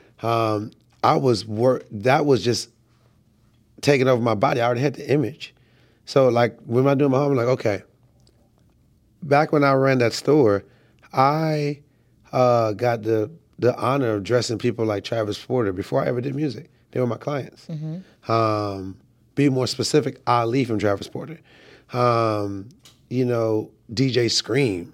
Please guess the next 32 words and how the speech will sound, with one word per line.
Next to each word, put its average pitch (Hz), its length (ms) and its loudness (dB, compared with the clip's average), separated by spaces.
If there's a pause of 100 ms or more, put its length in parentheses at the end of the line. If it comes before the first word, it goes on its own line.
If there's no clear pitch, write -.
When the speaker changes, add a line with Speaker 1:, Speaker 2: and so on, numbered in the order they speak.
(540)
Speaker 1:
um, 110 460 0
who 117 100 -6
does 113 180 0
the 107 80 -6
Big 113 180 -4
Facts 127 280 -2
podcast. 101 500 -2
Shout 110 180 -2
out 107 120 -4
to - 100 -14
that - 180 -4 (220)
business. 98 540 -2
Speaker 2:
Mm-hmm. 165 400 -10
Speaker 1:
Um, 104 640 -2 (500)
D 131 120 -2
J 123 160 0
Holiday, 120 840 -2 (420)
um, 113 340 -4
D 117 120 -2
J 123 180 0
Spins, 131 760 0 (320)
these 151 240 4
different 139 460 2
popular 139 360 -2
people, 135 300 0
and 120 160 -2
I 147 100 2
could 135 180 0
name 127 220 2
more 123 200 4
and 117 80 0
more, 131 220 2